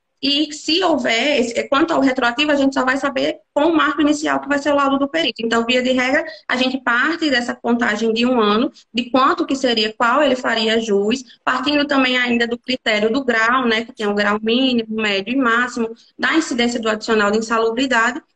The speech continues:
e daí a gente, a gente teria um valor. Via de regra, a gente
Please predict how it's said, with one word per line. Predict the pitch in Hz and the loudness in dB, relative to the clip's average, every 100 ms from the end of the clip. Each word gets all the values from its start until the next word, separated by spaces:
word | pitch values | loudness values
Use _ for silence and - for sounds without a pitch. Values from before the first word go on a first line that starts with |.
| - - | -12 -6
e | 254 | 0
daí | 262 254 262 | 0 2 0
a | |
gente, | 277 262 269 - | 0 -2 -4 -4
a | 233 | -2
gente | 233 240 240 | 0 0 0
teria | 254 240 233 254 | 0 2 0 0
um | 269 | -2
valor. | 311 247 - - | 0 0 -2 -4
Via | 269 370 381 | 0 0 2
de | 277 | 0
regra, | 247 277 254 220 214 - - | 2 0 0 -2 -4 -10 -4
a | 240 | -2
gente | 254 262 269 | 0 0 -2